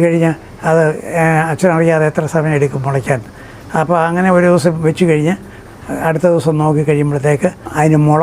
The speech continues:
വന്ന് ഈ ചാക്കിൻ്റെ പുറത്തോട്ട് ഈ മുളയുടെ വേരുകളെല്ലാം വരുന്ന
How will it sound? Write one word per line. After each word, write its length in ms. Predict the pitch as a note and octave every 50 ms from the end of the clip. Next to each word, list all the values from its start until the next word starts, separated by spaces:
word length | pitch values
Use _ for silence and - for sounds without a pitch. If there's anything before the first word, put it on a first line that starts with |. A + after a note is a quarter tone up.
| F3+ F3+
വന്ന് 380 | D#3+ D3 D3 C#3 C#3 C#3+ D3+ E3 - - - - - - - E3+
ഈ 20 | F3 F3+ E3 - - -
ചാക്കിൻ്റെ 640 | D#3 D3 D3+ D#3 E3+ E3+ - G3 G3+ F#3+ G3 G3+ F#3+ G3
പുറത്തോട്ട് 580 | E3+ E3 D#3 E3 E3 - F#3+ F#3 F#3 F3+ F#3 F#3 F#3 F3+ D#3+ D#3
ഈ 20 | E3 E3 D#3 - - -
മുളയുടെ 400 | D3 D3 D3 D#3 D#3+ D#3+ D#3 C3+ A2+ - - - - - -
വേരുകളെല്ലാം 720 | D#3+ D#3+ E3 E3+ E3+ F#3 F3+ E3 D#3 D3 D3 D3+ D3+ D3 D#3 D#3+ - -
വരുന്ന 260 | D#3 D#3 D#3 D3+ D3